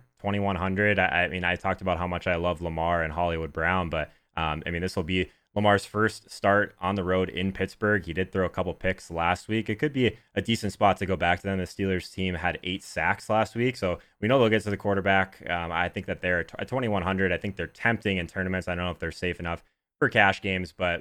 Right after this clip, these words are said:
again, like, I, I think if you're just looking at what you can do with the rest of your team, paying it down at defenses is almost always, uh, at least a strategy you should kind of explore.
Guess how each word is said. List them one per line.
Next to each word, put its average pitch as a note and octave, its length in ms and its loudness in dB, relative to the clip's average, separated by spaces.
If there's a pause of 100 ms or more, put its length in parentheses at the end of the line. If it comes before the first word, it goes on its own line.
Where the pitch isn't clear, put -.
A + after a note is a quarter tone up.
again, F2+ 300 0
like, E2+ 160 -2
I, F2+ 180 0
I F2+ 60 0
think G2 160 -8
if E2 100 -6
you're F2 80 -6
just F2 240 -4
looking F2 240 -4
at E2 100 -2
what F2 160 -2
you E2 60 -2
can E2 140 -8
do E2+ 60 -4
with E2 100 -6
the F2 40 -4
rest D#2+ 200 -2
of - 40 -12
your D#2+ 120 -6
team, F2+ 320 -6
paying F#2 160 -2
it E2+ 100 -4
down E2 160 -4
at D#2 100 -8
defenses D#2+ 560 -10 (220)
is F#2+ 140 -2
almost F2 280 2
always, D#2+ 360 -2
uh, D#2 120 0
at D#2 180 0
least E2 200 -6
a D2+ 60 -8
strategy D#2 340 -2
you D#2 60 -4
should - 260 -10
kind D#2 160 -4
of D2 220 -8
explore. D#2 480 -4